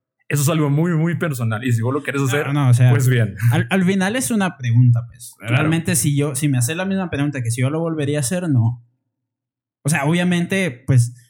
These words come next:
Speaker 2: con al-, consulté con algunas personas que supuestamente consumen y son
Speaker 1: Así
Speaker 2: como
Speaker 1: con
Speaker 2: que más expertas y
Speaker 1: normalidad, vamos.
Speaker 2: Ah, ya
Speaker 1: Ujú.
Speaker 2: más abierto, pues me decía, "No, es que hay diferentes tipos de marihuana, que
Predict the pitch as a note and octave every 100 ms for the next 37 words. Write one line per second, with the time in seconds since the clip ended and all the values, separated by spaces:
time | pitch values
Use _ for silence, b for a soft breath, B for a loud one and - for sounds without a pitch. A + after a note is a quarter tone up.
0 | B _ - D#3 D#3+ D#3+ - F#3 G3+ G3+
1 | A#3+ C4 D4 G3+ E3 F3+ - C#3+ B2 C3+
2 | D#3 A#2+ C3+ B2 A#2+ B2 B2 C3 A#2+ A#2+
3 | B2+ A#2+ A#2 - A#2 A#2+ B2 B2+ A#2+ A#2
4 | D#3 B2+ D#3 C3+ A#2 G2 F#2 G#2 D#3+ C#3+
5 | D3+ - - C#3+ C#3+ C3 C3+ A#2 A2 G2+
6 | B2 B2+ C#3 A#2+ - A#2+ - _ _ _
7 | - F#3 A3 D#3+ C#3 C#3+ D3 C3 C3+ A#2
8 | A2 A#2+ D3+ C#3+ C3 E3+ E3+ D#3 C3 A#2+
9 | A#2 B2 G3+ D4+ F3+ C#3 E3+ E3+ C3 B2+
10 | C3 A#2+ C3+ C3 B2+ A#2 A2 - E3 C#3
11 | D#3+ D3+ B2+